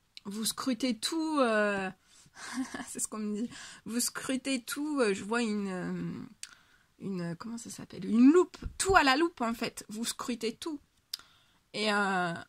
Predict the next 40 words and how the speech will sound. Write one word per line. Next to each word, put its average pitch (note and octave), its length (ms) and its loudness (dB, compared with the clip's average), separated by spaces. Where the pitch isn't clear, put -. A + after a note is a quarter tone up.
intérieurement, D4 840 4
hein, B3 60 0
c'est - 180 -8
pas D#4 100 0
forcément, C#4 520 0
vous A#3+ 100 0
le G#3+ 80 -2
dites A3+ 180 -8
pas C#4 140 -2
forcément. B3+ 520 -4
Mais, A#3+ 240 2
euh, A3 300 4
et A3+ 80 0
en G#3+ 80 4
plus A3 200 -4
de A3+ 100 0
ça, D#4+ 220 2
bah A#3 120 2
voilà, B3 240 2
mais G3 240 -2
c'est, A#3 300 -6
c'est, - 300 -8
c'est A3 200 -6
bien A3+ 280 -2
trop, E4+ 480 -2
euh, G3+ 260 -2
relâchez D#4 580 4
la A#3+ 140 2
pression, A3+ 440 -4
euh, G3 1500 -2
on A#3 40 0
vous A3 140 0
dit B3 180 -2
que A#3 60 -2
vous G#3+ 140 0
allez A3+ 160 2
émerger B3+ 480 2
de A3 80 -2
vos G#3 160 -2
peurs, D4+ 500 -2